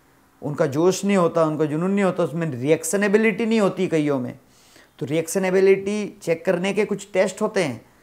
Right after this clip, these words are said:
वो लिए जाते हैं, किसी में ज़्यादा होता है, किसी में कम होता है। आपने देखा,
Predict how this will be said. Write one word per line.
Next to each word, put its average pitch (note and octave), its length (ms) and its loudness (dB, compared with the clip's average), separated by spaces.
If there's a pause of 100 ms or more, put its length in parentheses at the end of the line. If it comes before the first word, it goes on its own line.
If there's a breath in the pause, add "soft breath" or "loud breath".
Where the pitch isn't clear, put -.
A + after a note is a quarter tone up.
(280 soft breath)
वो F3 100 6
लिए G#3 200 4
जाते F#3+ 280 4
हैं, F3+ 100 -2
किसी D#3 240 -8
में F3 120 -2
ज़्यादा D3+ 220 2
होता F3+ 220 0
है, C#3+ 60 -6
किसी D3+ 220 -10
में E3 100 -6
कम F3+ 180 -2
होता F#3+ 280 -2
है। A#2 160 -12 (340 soft breath)
आपने D3+ 380 -2
देखा, F3 680 2